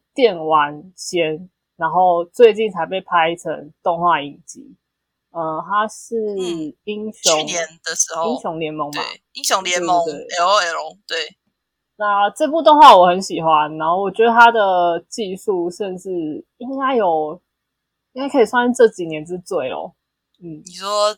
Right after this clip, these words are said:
Speaker 2: 以动画电影来说吗？
Speaker 1: 对，我觉得应该有就是这种 TOP五之类的。
Speaker 2: 嗯，
Speaker 1: 嗯，
Speaker 2: 嗯，嗯，
Speaker 1: 前五名。
Speaker 2: 美术风格非常的，非常的强烈，非常的让人有印象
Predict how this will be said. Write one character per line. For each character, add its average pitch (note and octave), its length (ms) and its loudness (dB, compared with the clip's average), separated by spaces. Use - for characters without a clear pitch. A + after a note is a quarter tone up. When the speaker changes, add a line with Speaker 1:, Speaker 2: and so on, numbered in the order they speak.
Speaker 2:
以 E3+ 200 -20
动 G3 200 0
画 G3 200 2
电 F3+ 220 -4
影 B2+ 80 -14
来 F#2+ 160 -10
说 E3+ 320 0
吗？ D3 160 -6
Speaker 1:
对， - 80 -6
我 E3 60 -8
觉 F#3 100 -8
得 G3 80 -4
应 G3 80 -10
该 F#3+ 120 -4
有 D#3 240 -2
就 D#3+ 120 -16
是 E3+ 60 -8
这 - 0 -
种 D#3 260 -6
TOP D#3 560 -6
五 C#3 260 -14
之 D3 200 -18
类 D3+ 260 -10
的。 - 100 -20
Speaker 2:
嗯， A#3 60 -20
Speaker 1:
嗯， E3+ 80 -20
Speaker 2:
嗯， D#3 160 -16
嗯， D3+ 40 -20
Speaker 1:
前 F3 180 -8
五 F#3 200 -10
名。 D3 80 -14
Speaker 2:
美 F#3+ 120 -6
术 B3 200 -6
风 A3 240 -8
格 E3+ 160 -4
非 G3 180 -4
常 E3+ 140 -6
的， D#3+ 80 -8
非 B3 240 -4
常 F#3+ 260 0
的 E3+ 160 -10
强 D#3+ 360 0
烈， F3 160 -12
非 G#3 120 -8
常 F3+ 200 -8
的 E3+ 80 -4
让 F3+ 180 2
人 D#3 100 -6
有 D3+ 140 -10
印 D#3 140 -16
象 D3 200 -4